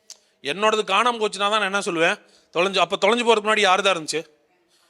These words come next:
நீங்களாம் ஆண்டவருடைய பிள்ளைகள் தான். காணாம போனீங்க, மறுபடியும் வந்தது கூட்டிட்டு வந்துட்டாருங்கிற. அப்ப நீங்க வேற பிள்ளைகள் கிடையாது, தேவனுடைய பிள்ளைகள் தான்.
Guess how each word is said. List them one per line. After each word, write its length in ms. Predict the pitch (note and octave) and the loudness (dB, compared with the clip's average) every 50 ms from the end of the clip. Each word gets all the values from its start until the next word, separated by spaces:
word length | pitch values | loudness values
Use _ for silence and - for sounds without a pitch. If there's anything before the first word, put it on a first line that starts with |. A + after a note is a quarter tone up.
| _ _ _ - | _ _ _ -6
நீங்களாம் 300 | D3+ D#3+ E3 F3+ G3 F3 | -4 0 2 2 4 2
ஆண்டவருடைய 300 | F#3 G3 F#3+ F#3+ F3+ F3 | 2 2 2 0 0 0
பிள்ளைகள் 400 | E3 - E3 E3 F3 E3 D#3+ D#3+ | 0 0 0 2 2 2 2 2
தான். 220 | D3+ C#3+ A#2 F2+ - - _ _ - - - - _ | 0 0 -2 -2 -8 -16 _ _ -20 -20 -20 -14 _
காணாம 340 | - D3+ D#3+ F#3 G3+ G#3 G#3 | 0 0 2 2 2 2 2
போனீங்க, 360 | G#3 G3 E3+ E3+ E3+ E3+ D#3+ | 2 2 2 2 2 4 2
மறுபடியும் 500 | D3+ C3+ B2 D3 E3+ G3 G3+ G#3 F#3+ F3+ | 2 4 4 4 4 4 4 2 2 2
வந்தது 260 | F3+ F3+ F3+ D#3+ E3+ F#3+ | 0 0 0 0 2 2
கூட்டிட்டு 240 | F#3+ F#3+ F3+ E3 | 4 4 4 4
வந்துட்டாருங்கிற. 600 | D#3+ F3 E3+ E3+ E3+ D#3+ D#3+ D#3+ D#3 C#3+ C3 - - - - - - - | 4 4 2 4 2 2 2 2 2 2 0 -2 -6 -14 -20 -20 -14 -2
அப்ப 200 | - D3+ D3 F#3 | -2 0 2 2
நீங்க 200 | F3+ F3+ F3+ E3 | 2 2 2 4
வேற 320 | D#3+ E3 F#3 G#3 A#3 A#3+ F#3+ | 4 4 2 4 2 2 2
பிள்ளைகள் 360 | - A3 A3 A3+ G#3+ G#3 G3+ | 2 2 2 4 4 4 4
கிடையாது, 340 | F#3 F#3+ F3+ F3 E3+ D#3 D#3 | 4 4 2 2 2 2 2
தேவனுடைய 500 | C#3+ E3+ G3 G#3 G3+ G3+ F#3+ F#3 F3+ F3 | 2 2 2 2 2 2 2 4 2 2
பிள்ளைகள் 460 | E3+ - E3+ E3 D#3+ D#3 D#3 D3+ C#3+ | 2 2 2 2 4 4 4 4 4
தான். 280 | C#3 E3+ F3+ E3 C3+ | 4 2 2 2 0